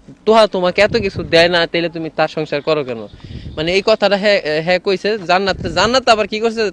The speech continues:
তোহার কাছে বিষয়টা বলছে। তারা, তারা কিন্তু ঠিক হয়ে গেছে। মাঝখানে আমি, আমি প-, পরে, আহ, তোহা আমার সাথে এই বিষয়ে অনেক বিতর্ক করছে, অনেক উল্টাপাল্টা কথা বলছে। আমি তাদেরকে বলছি, "তোমরা তোমাদের মতো থাকো, আমি তো, আমি তোমাদের মধ্যে নাই, তোমাদের ব্যক্তিগত বিষয়।" আমি তাদেরকে পরে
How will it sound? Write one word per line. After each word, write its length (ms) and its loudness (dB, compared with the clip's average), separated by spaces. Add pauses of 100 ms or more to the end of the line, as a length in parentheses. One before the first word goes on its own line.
তোহার 240 2
কাছে 220 -4
বিষয়টা 340 -4
বলছে। 360 -8 (460)
তারা, 220 8
তারা 220 6
কিন্তু 260 4
ঠিক 200 6
হয়ে 200 8
গেছে। 220 0
মাঝখানে 720 6 (480)
আমি, 260 4 (160)
আমি 200 4
প-, 200 -8
পরে, 480 6
আহ, 600 -4 (160)
তোহা 180 6
আমার 180 4
সাথে 220 2
এই 60 4
বিষয়ে 240 0
অনেক 240 0
বিতর্ক 400 4
করছে, 280 0
অনেক 180 -2 (380)
উল্টাপাল্টা 520 0
কথা 240 0
বলছে। 240 -2
আমি 160 0
তাদেরকে 420 0
বলছি, 180 -6
"তোমরা 260 -2
তোমাদের 360 0
মতো 180 -2
থাকো, 260 0
আমি 340 -2 (400)
তো, 140 0
আমি 220 -2
তোমাদের 340 0
মধ্যে 280 -2
নাই, 200 0
তোমাদের 300 -2
ব্যক্তিগত 480 -2
বিষয়।" 320 -4
আমি 160 -4
তাদেরকে 340 -2
পরে 260 -2